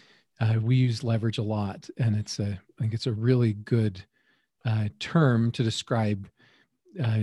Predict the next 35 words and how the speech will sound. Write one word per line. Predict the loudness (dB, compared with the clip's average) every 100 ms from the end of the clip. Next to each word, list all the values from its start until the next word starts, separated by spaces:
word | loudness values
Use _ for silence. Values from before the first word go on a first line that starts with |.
| 0 -2
utilizing | 4 6 6 4 2 2 0
these, | 0 -4 -8 -6
these | -4 -4
resources, | -2 0 2 2 0 0 -2 -4 -8 -14 -20 -20 -20 _
um, | 0 0 2 -2
to, | -2 -2 0 -2 -4
to | 0
achieve | 2 4 6 6 4
the | -2
greatest | 0 0 0 -2
possible | -4 -4 -6 -8
result. | -6 -6 -8 -8 -6
I |
think | -2 -2
it's | -2
a | -6 -2
great | 0 0
word | -2 -6
for | -4 -4
entrepreneurs. | -4 -4 -2 -2 -6 -12 -20 -20 -20 -20
Can | 4 6
you | 6 4 -10 _ -6
talk | 2 4 4
to | 4
us | 6
a | 6
little | 6
bit | 6
more | 4 6
about | 4 2 0 0
these | -2 -2
three | -4 0 2 2
S's | -2 -4 -6
of | -6 -6
leverage? | -10 -8 -10 -10 -12